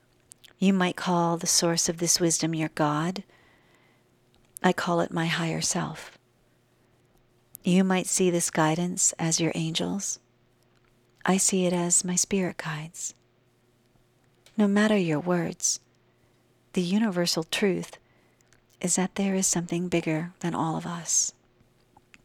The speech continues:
I live every day now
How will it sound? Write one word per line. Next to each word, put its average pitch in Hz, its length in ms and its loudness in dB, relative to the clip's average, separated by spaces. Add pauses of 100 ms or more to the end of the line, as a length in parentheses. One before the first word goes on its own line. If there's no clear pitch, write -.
(1800)
I 214 140 6
live 208 240 4
every 208 240 2
day 175 240 2
now 160 360 -4